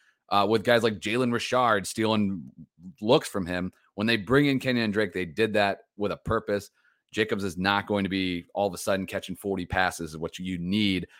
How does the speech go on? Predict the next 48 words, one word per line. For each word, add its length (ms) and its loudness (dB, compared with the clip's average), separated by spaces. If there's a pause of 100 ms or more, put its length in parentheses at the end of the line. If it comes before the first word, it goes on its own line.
from 100 -4
your 240 0
running 260 2
back 160 2
if 60 -18
you're 100 -14
taking 300 -4
him 80 -2
in 40 -4
round 280 0
three, 340 0 (300)
in 100 -6
my 160 -2
opinion. 380 -10
So 180 2
for 140 -2
him 180 0
going 220 6
sixteen 420 -2
overall 380 4
is 80 -4
just 180 -14
crazy. 560 -2 (380)
Um, 140 -8
him 100 2
and 80 2
Montgomery 440 6
are 100 6
two 180 -6
guys 180 4
that 60 0
are 40 0
very 220 2
similar. 380 0
They 80 -4
came 240 -4
in 60 -2
the 60 -2
same 280 -4
year. 160 0
The 80 -2
numbers 260 0
are 80 0
pretty 240 -4
close 460 0
as 60 -8
far 180 2
as, 120 0